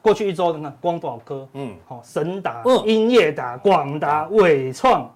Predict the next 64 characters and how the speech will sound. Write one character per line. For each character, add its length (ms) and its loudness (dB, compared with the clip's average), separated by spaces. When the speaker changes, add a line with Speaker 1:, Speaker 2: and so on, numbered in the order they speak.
Speaker 1:
哦， 120 -8
Speaker 2:
鸿 140 -8
华。 60 0
Speaker 1:
智 260 2
原， 300 2
Speaker 2:
嗯。 180 -6
Speaker 1:
啊， 120 -10
伟 220 4
影， 240 0
你 60 -10
看 200 -4
十 240 -4
档 160 0
里 60 -6
面 140 -6
有 100 -8
六 360 0
七 280 -10
档 200 -8
都 120 -6
是 60 -6
什 60 -6
么？ 80 -12
都 140 -10
是 120 -10
A 220 -8
I， 200 -10
Speaker 2:
是。 140 -16
Speaker 1:
哦， 140 -12
对 80 -4
不 60 -4
对？ 120 -4
哦， 80 -12
或 160 -2
类 300 0
A 240 -6
I， 240 -8
Speaker 2:
嗯 60 -10
哼。 20 -6
Speaker 1:
哦， 60 -8
对 80 -4
不 60 -4
对？ 200 -6
哦， 140 -14
那 80 -4
减 260 0
少 160 0
的， 140 -4
哦， 80 -10
Speaker 2:
嗯 80 -8
哼。 100 -2
Speaker 1:
减 160 0
少 140 0
的 100 -4
都 100 0
不 220 -8
是 80 -10
A 160 -8
I， 220 -12
哦， 100 -10
对 100 -8
不 60 -8
对？ 140 -2
Speaker 2:
是。 100 -12